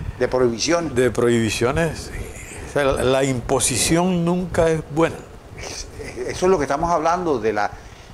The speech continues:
Speaker 1: eh, Petro. La gente no ha querido entender que las reformas que Petro está la, po-, proponiéndole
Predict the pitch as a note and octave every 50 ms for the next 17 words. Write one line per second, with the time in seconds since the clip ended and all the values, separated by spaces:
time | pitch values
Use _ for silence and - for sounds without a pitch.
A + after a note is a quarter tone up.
0 | - - C#3 B2 A2+ A2 G#2+ - - - C3+ C3 B2+ - F3 F#3 G3+ - - -
1 | - - C#3+ C3 A#2+ C3 C3+ D#3 F3+ E3+ E3+ F3 F3 F3+ F3+ F3+ F#3+ F#3+ G3 F#3+
2 | F3 C3+ E3 D3 C#3 C#3 D#3+ E3+ D#3+ A#2+ G2 - - - - - - - - -
3 | - - - - - B2 B2 B2 B2+ A#2+ G#2+ A2 B2 A#2 A#2+ B2 B2 A#2 A2+ G#2+
4 | - B2 C3 D3 F#3+ F#3+ - - E3 - E3 E3 E3 - F3 F3 E3 - - D#3
5 | D3+ D#3+ D#3+ D#3 D3 - - - C#3+ C3 B2+ - C#3 B2 A#2 A#2 A2+ A2+ B2+ C#3
6 | D3 D#3+ D#3+ D#3+ D#3 D3+